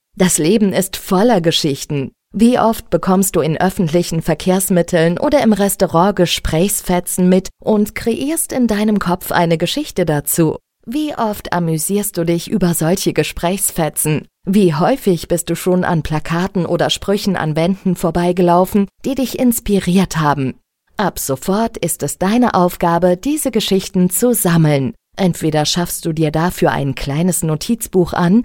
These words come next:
oder du nutzt dafür beispielsweise eine Notizen-App im Handy. Sammle Geschichten, ergänze sie, füge sie zusammen oder verwende sie so, wie sie geschehen sind.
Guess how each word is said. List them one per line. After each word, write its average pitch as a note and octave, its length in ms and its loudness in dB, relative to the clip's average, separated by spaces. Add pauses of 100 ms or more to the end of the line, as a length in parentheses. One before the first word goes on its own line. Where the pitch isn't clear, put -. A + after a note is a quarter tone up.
oder C4+ 480 -2
du C4 140 -2
nutzt D4 380 -2
dafür G3 340 0
beispielsweise E3 920 -2
eine D#3+ 180 0
Notizen-App E3+ 800 -2
im F#3+ 140 0
Handy. F3+ 520 2 (540)
Sammle F3+ 800 2
Geschichten, F3 800 0 (160)
ergänze F#3+ 640 2
sie, C#3+ 340 -6
füge C#4+ 420 -2
sie A3+ 200 -4
zusammen F3 720 0
oder B3+ 340 -4
verwende A#3+ 500 0
sie F#3 220 -2
so, A3 460 4
wie B3+ 220 0
sie A3 200 -4
geschehen F3 540 2
sind. C#3+ 420 -4